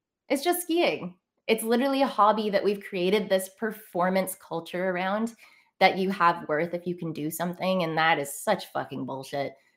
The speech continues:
You're literally, somebody decided they saw frozen water and they're like, "Yo, I think I wanna slide down that." And then they chopped down a tree, accidentally figured out how to make plastic, A K A P-Tex,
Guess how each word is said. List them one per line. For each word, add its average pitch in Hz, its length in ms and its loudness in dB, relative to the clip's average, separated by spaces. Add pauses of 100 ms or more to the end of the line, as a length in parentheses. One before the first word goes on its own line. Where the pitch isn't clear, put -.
(140)
You're 330 220 4
literally, 320 440 6
somebody 320 440 6
decided 240 680 4 (240)
they 226 140 6
saw 196 440 6
frozen 190 560 0
water 156 580 -2
and 214 120 4
they're 220 140 2
like, 170 340 0
"Yo, 185 520 0 (760)
I - 40 -20
think 165 200 -8
I 208 40 -4
wanna 320 220 0
slide - 460 -4
down - 260 -8
that." - 260 -20 (180)
And 202 100 0
then 240 80 4
they 233 120 2
chopped 226 360 6
down 285 180 2
a 220 120 -2
tree, 190 640 -4 (680)
accidentally 240 680 0
figured 240 220 -4
out 220 180 0
how 208 180 0
to 208 80 -2
make 202 380 -6
plastic, 170 640 -2
A 170 160 -4
K 185 140 -10
A 170 160 -2
P-Tex, 190 720 -6